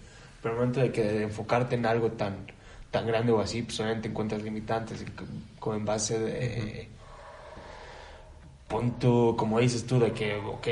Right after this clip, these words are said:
Speaker 1: no te puedo ayudar, no te puedo decir lo que tienes que hacer, tú lo tienes que
Speaker 2: Ujú.
Speaker 1: descubrir, que descubrir solo, pero aquí te voy a apoyar, aquí voy a estar contigo,
Speaker 2: Claro.
Speaker 1: y esa es como mi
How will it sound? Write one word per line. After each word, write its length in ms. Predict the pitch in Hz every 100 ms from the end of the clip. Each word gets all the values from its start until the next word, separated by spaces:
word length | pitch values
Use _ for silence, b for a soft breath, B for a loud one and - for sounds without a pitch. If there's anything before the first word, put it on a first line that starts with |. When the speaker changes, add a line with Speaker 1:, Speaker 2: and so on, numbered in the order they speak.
| 120 120
Speaker 1:
no 180 | 120 123
te 120 | 139
puedo 200 | 127 123
ayudar, 420 | 123 117 117 113
no 180 | 120 123
te 100 | 123
puedo 180 | 113 117
decir 160 | 113 117
lo 100 | 107
que 80 |
tienes 260 | 104 117 117
que 80 | 120
hacer, 240 | - 117
tú 80 | 127
lo 100 | 117
tienes 200 | 107 117
que 140 | 110 117
Speaker 2:
Ujú. 80 | 107
Speaker 1:
descubrir, 280 | 110 110 - -
que 100 | - 117
descubrir 340 | 117 123 120
solo, 260 | 123 123 127
pero 140 | 113
aquí 160 | - 101
te 100 | 113
voy 100 | 110
a 40 |
apoyar, 340 | 110 113 120 104
aquí 140 | -
voy 100 | 113
a 40 |
estar 240 | 104 110 107
contigo, 340 | 113 110 110
Speaker 2:
Claro. 140 | 113 110
Speaker 1:
y 40 |
esa 120 | 107
es 80 | 110
como 180 | - 104 101
mi 140 | 101